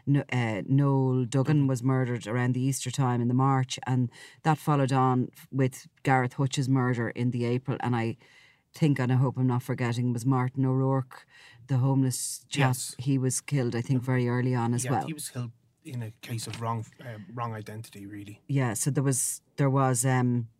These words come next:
Speaker 1: all of those murders were going on. But in the middle of it, what happened was, um, one of the Ryan brothers was shot very
Speaker 2: Yes.
Speaker 1: shortly after the Regency.
Speaker 2: Yeah, and it's, it's sometimes Vinnie Ryan is, uh,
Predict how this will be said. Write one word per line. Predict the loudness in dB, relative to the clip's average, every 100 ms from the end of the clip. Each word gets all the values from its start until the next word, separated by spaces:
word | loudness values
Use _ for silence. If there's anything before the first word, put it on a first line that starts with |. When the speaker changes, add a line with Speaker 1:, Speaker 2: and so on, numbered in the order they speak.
| _ _ _ 2
Speaker 1:
all | 4 6
of | 4
those | 4 4 4 2
murders | 4 6 4 2 0
were | 2
going | 4 6
on. | 4 2 -4 4
But | 8
in | 8
the | 8
middle | 8 8 8 8
of | 6
it, | 4 4
what | 4
happened | 6 4 6 4 6
was, | 4 6 4 2 -2 -4 -16 -20 0 4
um, | 6 6 2 -2 -14 -20 -20 _ _ -4
one | 2 4
of | 4
the |
Ryan | 4 4 4
brothers | 2 2 0
was | -2
shot | 2 2 2 -6 -10 _ -20 -20 _ _ _
very | 2 4
Speaker 2:
Yes. | 4
Speaker 1:
shortly | 4 2 4 6
after | 6 4 0
the | 2
Regency. | 2 2 0 0 -4 -6 -4
Speaker 2:
Yeah, | 0 0 0
and | -2
it's, | -4 -4 -4 -6
it's | -12 -4
sometimes | -4 -2 -4 -4 -6 -4
Vinnie | -2 -2
Ryan | 0 0 -2 -4
is, | -6 -6 -10 -12
uh, | -14